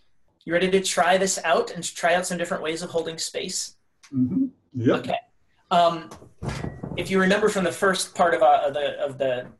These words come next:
Speaker 1: uh, Joel introducing me here, uh, Uzazu,
Speaker 2: Mm-hmm.
Speaker 1: uh, we, we talked about sound, breath, and movement. So my, just a, a quick thing before we get into this. Uh, my background is as a, I'm a Juilliard trained classical composer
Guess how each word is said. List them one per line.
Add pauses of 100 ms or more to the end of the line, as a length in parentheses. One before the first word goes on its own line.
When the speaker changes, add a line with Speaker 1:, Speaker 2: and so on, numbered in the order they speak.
Speaker 1:
uh,
Joel
introducing
me
here,
uh,
Uzazu, (500)
Speaker 2:
Mm-hmm.
Speaker 1:
uh, (300)
we, (480)
we
talked
about
sound,
breath,
and
movement. (540)
So
my,
just (140)
a, (120)
a
quick (560)
thing
before
we
get
into
this. (340)
Uh,
my
background
is
as
a,
I'm
a
Juilliard
trained
classical
composer